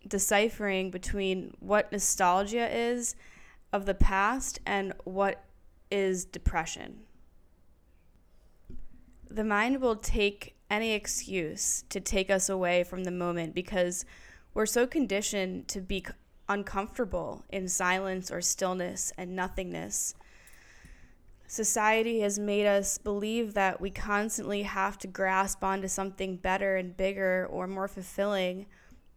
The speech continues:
But wh-, what we don't get back is this moment or yesterday or last year when we spent our precious time with a loved one who isn't on this earth anymore.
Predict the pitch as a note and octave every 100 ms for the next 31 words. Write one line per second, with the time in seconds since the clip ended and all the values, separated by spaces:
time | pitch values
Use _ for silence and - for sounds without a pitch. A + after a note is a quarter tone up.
0 | _ - G#3+ - - G3+ A3 F#3+ G#3+ A3
1 | - - - F#3+ G#3 F#3+ - F#3+ G#3 A3
2 | - F#3+ F#3+ F#3 - F#3+ F#3+ G3+ F#3 F3+
3 | - F#3 F3+ F3+ G3+ - F#3+ F3 F3 F3
4 | - F#3 F#3 F3+ F#3+ - F3 F#3+ G3 F#3+
5 | F3+ F3+ F3+ - F#3 F3+ F#3 - F#3 -
6 | F#3 - F#3 F#3 F#3+ F#3 F3+ F#3+ G3 G3+
7 | F#3 F#3 F3+ F3+ F3+ F3+ - - - -
8 | G3+ G3+ F#3+ F#3+ G#3 F#3 - F3 F3 F3
9 | E3+ F3 F3 E3+